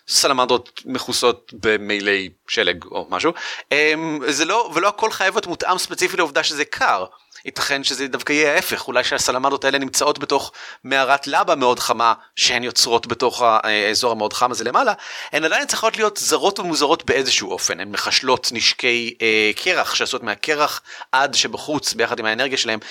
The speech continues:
משהו כזה. אה, שתי הגישות האלה, אני חושב, הן נהדרות. השאלה היא מאיפה אתה מתחיל, האם אתה רוצה מלכתחילה ליצור משהו באקראי, ואז למצוא לו מקום בעולם, או שאתה אומר, "טוב, אז יש לי מקום חסר בעולם ליצור,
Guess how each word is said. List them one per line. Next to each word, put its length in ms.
משהו 300
כזה. 260
אה, 340
שתי 160
הגישות 280
האלה, 120
אני 80
חושב, 180
הן 120
נהדרות. 480
השאלה 220
היא 80
מאיפה 200
אתה 100
מתחיל, 380
האם 200
אתה 300
רוצה 440
מלכתחילה 520
ליצור 300
משהו 320
באקראי, 680
ואז 200
למצוא 220
לו 60
מקום 280
בעולם, 420
או 140
שאתה 160
אומר, 180
"טוב, 280
אז 220
יש 160
לי 60
מקום 260
חסר 400
בעולם 320
ליצור, 500